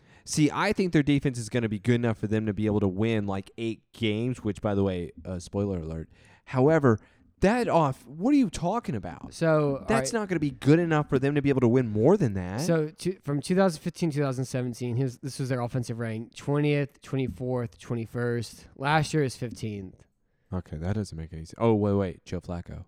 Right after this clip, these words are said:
Speaker 2: Yeah,
Speaker 1: That's
Speaker 2: that was,
Speaker 1: right,
Speaker 2: that
Speaker 1: the
Speaker 2: was with
Speaker 1: savior.
Speaker 2: Flacco.
Speaker 1: The savior.
Speaker 2: Those, those years, they went five and eleven, eight and eight, nine seven, and then ten six last year. So, maybe twentieth isn't a win then. I
Speaker 1: No.
Speaker 2: digress.
Speaker 1: Yeah, there it is.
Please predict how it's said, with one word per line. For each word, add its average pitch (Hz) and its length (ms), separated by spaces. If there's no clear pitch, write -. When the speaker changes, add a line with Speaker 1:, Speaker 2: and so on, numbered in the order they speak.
Speaker 2:
Yeah, 123 240
Speaker 1:
That's 120 80
Speaker 2:
that - 20
was, - 40
Speaker 1:
right, 95 80
Speaker 2:
that 143 60
Speaker 1:
the 143 40
Speaker 2:
was 139 100
with 143 80
Speaker 1:
savior. 98 160
Speaker 2:
Flacco. 107 520
Speaker 1:
The 98 80
savior. 135 560
Speaker 2:
Those, 143 400
those 147 240
years, 151 340
they 139 100
went 127 240
five 131 260
and 127 80
eleven, 117 540
eight 117 200
and 113 80
eight, 113 180
nine 113 260
seven, 110 640
and 127 80
then 127 100
ten 120 220
six - 260
last 90 300
year. 92 280
So, 117 520
maybe 175 260
twentieth 147 480
isn't 120 240
a 123 60
win 117 340
then. 107 340
I 151 100
Speaker 1:
No. 156 80
Speaker 2:
digress. 117 640
Speaker 1:
Yeah, 113 180
there 101 180
it 113 60
is. 123 340